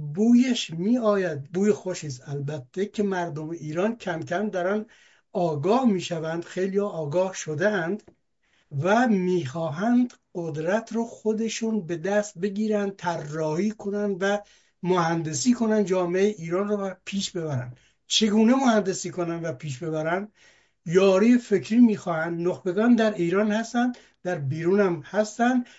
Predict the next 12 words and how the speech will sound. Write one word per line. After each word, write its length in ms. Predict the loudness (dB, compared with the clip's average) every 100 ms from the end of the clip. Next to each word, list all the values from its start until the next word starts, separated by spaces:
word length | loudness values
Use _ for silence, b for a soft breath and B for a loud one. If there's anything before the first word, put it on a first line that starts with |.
| B 0
و 260 | 4 6
یکی 360 | 6 2 2 2
از 200 | 2 2
این 180 | 0 -2
نخبگان 680 | -8 -10 -6 -2 0 0 -2 b b b
که 100 | -2
مورد 680 | 0 2 2 4 2 2 -2
قبول 540 | -4 -2 0 0 2
و 80 | 0
احترام 560 | -2 -4 -6 -4 -2
بسیاران 840 | 0 -2 -4 -6 -4 -2 0 2 4
است، 240 | 4 2